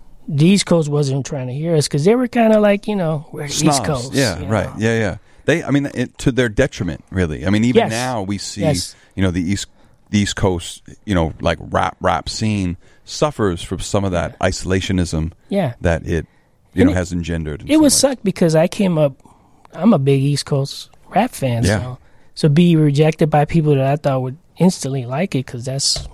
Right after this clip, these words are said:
Speaker 1: what I came up with. So it was really the West Coast, but it came around full circle. It didn't matter. <laughs>
Speaker 2: And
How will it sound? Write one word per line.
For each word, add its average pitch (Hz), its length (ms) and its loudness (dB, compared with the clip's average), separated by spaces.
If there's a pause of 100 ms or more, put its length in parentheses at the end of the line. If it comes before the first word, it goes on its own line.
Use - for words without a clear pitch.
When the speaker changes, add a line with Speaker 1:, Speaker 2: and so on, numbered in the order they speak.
(220)
Speaker 1:
what 123 100 -4
I 120 120 -4
came 120 280 -2
up 202 120 -2
with. 131 280 -6 (300)
So - 140 0
it - 20 4
was 143 160 6
really 143 200 4
the 131 120 -2
West 131 260 -2
Coast, 135 300 -6
but 131 260 -8 (880)
it 240 160 4
came 165 260 4
around 131 260 0
full 127 240 -14
circle. 131 480 -14 (520)
It - 100 -16
didn't - 160 -16
matter. 110 340 -4 (260)
<laughs> - 180 0 (760)
Speaker 2:
And 113 220 0